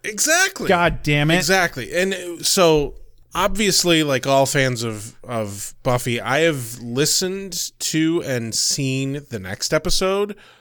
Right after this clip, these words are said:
Speaker 1: just uncountable number of times.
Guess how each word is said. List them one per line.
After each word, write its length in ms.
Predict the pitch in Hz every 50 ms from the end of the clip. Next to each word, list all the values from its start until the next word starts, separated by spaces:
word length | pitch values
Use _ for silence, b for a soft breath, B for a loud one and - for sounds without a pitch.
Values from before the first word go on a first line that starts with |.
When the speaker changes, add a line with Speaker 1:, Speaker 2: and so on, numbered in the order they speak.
| b b b b b _ _ -
Speaker 1:
just 560 | - - 156 151 131 123 - - - - - _ _ _ _ _ _ _ _ _ _ _ _ _ _ _ _ -
uncountable 840 | - 143 156 170 165 - - - 170 170 170 170 160 156 147 139 139
number 340 | 135 127 127 127 120 123 120
of 120 | 110 -
times. 680 | - - 170 170 147 101 92 80 76 - - - -